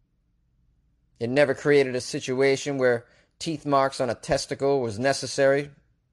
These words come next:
to resolve it. Yep, pretty testicle biting free over there in general at that truck stop, gotta say." The couple that did this was cited for trespassing and violating area leash laws.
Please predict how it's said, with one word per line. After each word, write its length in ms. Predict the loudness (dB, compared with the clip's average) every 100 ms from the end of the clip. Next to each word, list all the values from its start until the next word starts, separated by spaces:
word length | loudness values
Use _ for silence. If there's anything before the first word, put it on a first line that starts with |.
| _ -14
to 100 | -10
resolve 520 | -8 0 4 4 4
it. 140 | -2 -8 _ _ _ _ _ _ _ _ _ 6
Yep, 200 | 6 6 -2 _ _ _ _ _ _ _ _
pretty 220 | -4 -4
testicle 460 | -4 -4 -4 -2 0
biting 300 | 2 2 0
free 300 | -4 2 4
over 200 | 4 4
there 260 | 4 4 4
in 140 | 2
general 420 | 2 4 4 4
at 120 | 4
that 180 | 2 0
truck 180 | 0 -2
stop, 340 | 0 0 0
gotta 160 | -2 -2
say." 360 | 0 -2 -2 -8 _ _ _ _ _ _ _ _ _ _ -18
The 60 |
couple 560 | 0 2 4 4 4 -2 -2
that 240 | -2 0
did 180 | -2 0
this 220 | -2 -2
was 160 | -8 -2
cited 360 | 0 0 0
for 120 | -10
trespassing 680 | -2 -2 2 2 2 0 -4
and 160 | -4 0
violating 600 | 4 4 2 0 -4 -6
area 380 | 0 2 4 2
leash 340 | 2 -2 -4
laws. 540 | -2 0 0 -2 -8